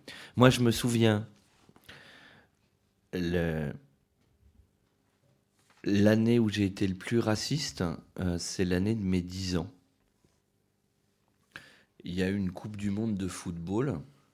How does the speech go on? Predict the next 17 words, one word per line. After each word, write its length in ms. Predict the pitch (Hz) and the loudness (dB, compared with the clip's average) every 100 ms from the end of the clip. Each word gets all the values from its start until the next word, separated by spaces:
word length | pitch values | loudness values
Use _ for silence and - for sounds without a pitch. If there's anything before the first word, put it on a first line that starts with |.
| _ - _ _ _ _ _ _ | _ -20 _ _ _ _ _ _
et 100 | 98 | -4
la 140 | 95 | -2
France 360 | 92 - 131 131 | -4 -4 -6 -2
avait 240 | 92 87 90 | -2 -2 -4
perdu 400 | 107 98 101 127 | -4 -4 -4 -4
en 80 | |
demi-finale 640 | 92 95 98 - 104 127 135 | -2 -4 -6 -6 -4 -4 -4
contre 340 | 101 95 104 | -8 -8 -4
les 240 | 92 90 | -4 -4
Allemands. 340 | 95 92 87 87 _ _ _ _ _ _ _ | -4 -4 -8 -12 _ _ _ _ _ _ _
Et 80 | 95 | -6
je 80 | 87 | -2
me 100 | 110 | -2
souviens 440 | 110 127 117 147 147 | -2 -6 -2 -2 0
de 160 | 107 | -2
l'été 580 | 95 95 104 117 - 127 | -2 0 0 0 -2 -6
suivant, 680 | 120 - 110 98 98 107 180 | -6 -10 -8 -8 -2 -2 -4